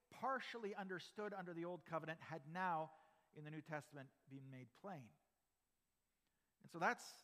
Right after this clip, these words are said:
the sense of the word in passages like First Timothy chapter three, verse sixteen, where it says, "Great indeed, we confess, is the mystery of godliness. He was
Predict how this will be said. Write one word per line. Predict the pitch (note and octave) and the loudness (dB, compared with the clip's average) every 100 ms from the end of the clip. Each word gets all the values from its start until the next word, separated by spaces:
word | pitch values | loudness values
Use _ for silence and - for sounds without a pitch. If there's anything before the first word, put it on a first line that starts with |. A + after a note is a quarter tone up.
| - _ | -20 _
the | E3 | -12
sense | - G3+ F#3 E3 - - - | -4 -2 -2 -4 -16 -18 -14
of | D3 | -10
the | C#3+ | -6
word | D3+ E3+ D3 | 0 0 0
in | C#3+ | -2
passages | D#3+ E3 E3 D3 C#3 | 2 2 2 -10 -4
like | D3 C#3 - | -4 -4 -6
First | D3 - | -6 -6
Timothy | E3+ D#3+ C#3 B2+ - | -8 -8 -8 -10 -8
chapter | C#3 - A#2+ - | -10 -10 -18 -14
three, | D#3+ C#3+ A2+ _ _ _ _ _ _ | -6 -6 -6 _ _ _ _ _ _
verse | C3 A2+ - | -12 -12 -10
sixteen, | C3 - - C#3+ B2+ G2+ _ _ _ _ _ _ _ _ _ _ _ _ _ _ _ _ _ | -12 -12 -8 -6 -6 -12 _ _ _ _ _ _ _ _ _ _ _ _ _ _ _ _ _
where | - D3+ | -6 -6
it | D#3+ | -2
says, | F3 D3+ | -4 -4
"Great | - B3 | -4 -2
indeed, | A3 F3 F#3 F#3+ E3+ | -2 -2 0 0 -2
we | E3+ | -4
confess, | E3 C#3+ - F3 C#3 - - | -6 -8 4 4 4 -4 -10
is | C#3 | -8
the | D#3 | -6
mystery | E3+ F3+ - D3+ | -6 -8 -8 -8
of | A#2 | -2
godliness. | C#3 C#3+ C#3 B2+ G#2+ - - - _ _ _ _ _ _ _ _ | 4 4 2 -8 -10 -18 -20 -20 _ _ _ _ _ _ _ _
He | D3 | -10
was | D3 | -8